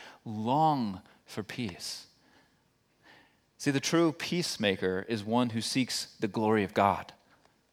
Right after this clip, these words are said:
The true peacemaker is one who seeks the glory of God.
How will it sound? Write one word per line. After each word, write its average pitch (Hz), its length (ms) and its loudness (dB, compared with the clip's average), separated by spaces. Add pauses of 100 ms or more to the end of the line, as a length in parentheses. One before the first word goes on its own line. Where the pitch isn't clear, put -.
(480)
The - 60 -12
true 170 220 2
peacemaker 147 500 0
is 127 160 -4
one 135 160 4
who 127 100 -2
seeks - 440 0 (100)
the 127 140 0
glory 123 720 2
of 107 220 -6
God. 135 680 6